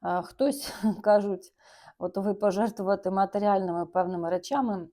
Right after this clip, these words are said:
Тобто тут говориться про те, що не обов'язково подарунки мені потрібні, не обов'язково мені потрібні гроші. От, чим пожертвувати готові. Можу пожертвувати грошима, аби тільки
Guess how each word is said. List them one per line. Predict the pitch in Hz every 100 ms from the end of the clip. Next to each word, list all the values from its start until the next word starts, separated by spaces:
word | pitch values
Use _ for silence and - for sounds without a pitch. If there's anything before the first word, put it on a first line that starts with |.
| 175 -
Тобто | - 185
тут | 185 202 196
говориться | 196 196 196 185 190
про | 190
те, | 190 240
що | - 202 185 - _ _ - _ _
не | 190
обов'язково | 208 208 - - 285 247
подарунки | 226 190 214 214 208 - 180
мені | 180 180
потрібні, | - 170 170 165 165 160
не | 170
обов'язково | 165 185 190 - 262 214
мені | 196 202
потрібні | 190 185 190 180
гроші. | 175 190 190 185 - 175 _ _ _ _ _ _ _ _ -
От, | 170 165 165 - - _ _
чим | - 180 165
пожертвувати | 170 170 170 170 165 165 160
готові. | 170 - 165 151 160 - _ _ _ _ _ _ _ _ _ _ _ - _ 202
Можу | 233 240
пожертвувати | 208 185 220 214 196 196 190
грошима, | 190 196 - 285 240 185
аби | 175 202
тільки | 214 202 185 180 175